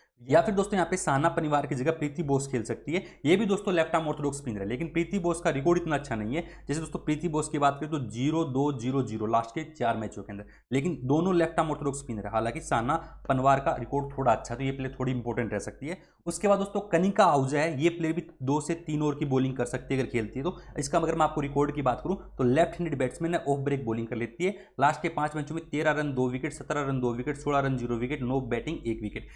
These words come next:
यानी विकेट तो almost हर मैच में निकाले और बैटिंग से भी कमाल कर सकती है।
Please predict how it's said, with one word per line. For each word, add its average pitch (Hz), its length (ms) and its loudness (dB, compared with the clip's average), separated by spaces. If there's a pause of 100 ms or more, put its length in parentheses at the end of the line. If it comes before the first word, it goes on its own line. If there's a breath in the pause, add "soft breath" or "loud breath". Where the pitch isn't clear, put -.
(160 loud breath)
यानी 160 140 4
विकेट 147 320 0
तो 180 140 2
almost 175 260 -2
हर 139 80 0
मैच 143 240 -2
में 160 80 -2
निकाले 120 320 2
और 151 80 -2
बैटिंग 123 260 2
से 131 100 -4
भी 139 100 -2
कमाल 107 280 0
कर 104 140 -6
सकती - 320 -12
है। 107 60 -8